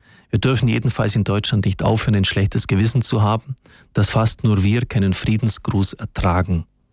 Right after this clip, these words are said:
Wir müssten die gelungenen Versuche besser miteinander austauschen. Wir sollten nicht müde werden, an dieser Aufgabe zu arbeiten. Das Wichtigste ist, dass wir sie ernst nehmen.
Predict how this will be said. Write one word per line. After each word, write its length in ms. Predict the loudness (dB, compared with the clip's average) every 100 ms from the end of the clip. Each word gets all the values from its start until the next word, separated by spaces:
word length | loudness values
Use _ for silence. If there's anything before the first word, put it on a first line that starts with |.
| _ _ _ _ _ _ -20 -16 -2
Wir 120 | 2
müssten 320 | 2 0 -2
die 80 | 0
gelungenen 400 | 0 0 0 0
Versuche 480 | -2 -2 0 0 0
besser 280 | -2 0
miteinander 520 | 0 2 2 2 0 0
austauschen. 680 | 0 0 0 0 0 -2 -4 _ _ _ _ -20 _
Wir 100 | -2
sollten 360 | 2 2 0 0
nicht 220 | 0 0
müde 260 | 0 2 0
werden, 200 | 0 0
an 80 |
dieser 260 | 0 0 0
Aufgabe 380 | 0 -2 -4 -2
zu 160 | -2
arbeiten. 680 | 0 0 0 0 0 0 0 -2 _ _ _ _ _ _ _ _ _ _ _ _ -2
Das 200 | 0 2
Wichtigste 460 | 0 0 -2 0
ist, 340 | 0 0 -2 -4
dass 180 | -2 0
wir 80 | 0
sie 160 | 0
ernst 400 | 2 2 0 -2
nehmen. 420 | 0 2 2 -2